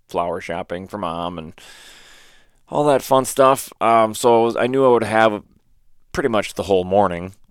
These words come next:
Um, nobody's an early riser around here.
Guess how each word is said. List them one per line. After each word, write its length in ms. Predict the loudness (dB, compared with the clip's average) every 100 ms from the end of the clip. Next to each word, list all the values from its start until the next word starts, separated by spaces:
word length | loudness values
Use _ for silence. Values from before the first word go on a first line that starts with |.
| _ _ -12
Um, 300 | -8 -8 -8
nobody's 360 | -8 -6 -6 -6
an 80 |
early 240 | -8 -8 -4
riser 560 | 0 0 0 -6 -10 -10
around 260 | -8 -8
here. 260 | -6 -8